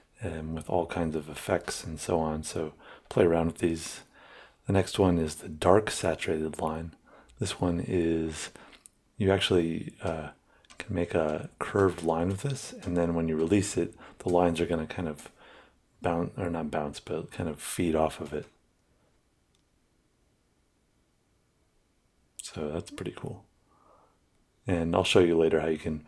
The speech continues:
put this behind characters or on top of them or whatever. Like, you can, we'll talk about layers, and you can actually do all kinds of things with how this is placed and, um,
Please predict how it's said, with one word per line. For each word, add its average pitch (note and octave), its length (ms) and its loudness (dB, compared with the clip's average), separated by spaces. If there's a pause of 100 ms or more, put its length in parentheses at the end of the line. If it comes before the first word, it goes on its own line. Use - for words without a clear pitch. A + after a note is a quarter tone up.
(100)
put - 120 -4
this E2 160 -2
behind F#2+ 520 2
characters F#2+ 580 2
or D2+ 80 -2
on C#2+ 160 -6
top - 320 -8
of E2+ 220 -4
them E2+ 280 -2
or D2 160 -6 (380)
whatever. D#2+ 460 0
Like, D#2 240 -8
you F2+ 80 -4
can, D#2 320 -8 (840)
we'll G#2 160 2
talk F#2+ 200 4
about D#2+ 240 4
layers, D#2 360 2
and E2 100 -4
you E2+ 80 -4
can D#2+ 200 -2
actually D#2 560 -6 (320)
do F2+ 120 0
all D#2 120 0
kinds D#2 340 -4
of D#2 100 -4
things D#2 360 -6
with - 260 -8 (220)
how F#2 160 0
this D#2+ 200 0
is E2+ 140 -6
placed - 520 0
and, D#2 260 -6 (540)
um, D2+ 420 -8